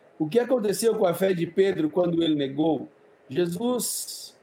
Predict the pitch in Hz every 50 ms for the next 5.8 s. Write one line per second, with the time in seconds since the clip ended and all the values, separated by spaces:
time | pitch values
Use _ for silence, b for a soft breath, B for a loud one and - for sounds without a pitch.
0 | _ - - 151 139 165 170 180 208 185 175 175 160 156 208 233 226 190 - -
1 | - 190 185 196 214 220 226 240 - - - _ _ _ _ _ _ _ _ _
2 | _ _ _ _ _ _ _ - 170 175 185 196 202 196 190 190 196 190 - 175
3 | 175 175 170 151 - - 190 185 170 170 156 156 156 151 170 175 170 160 151 -
4 | - 156 151 160 156 151 131 127 131 131 151 170 165 160 - - - - - 123
5 | 120 - - - - - 175 170 - - - - - 120 107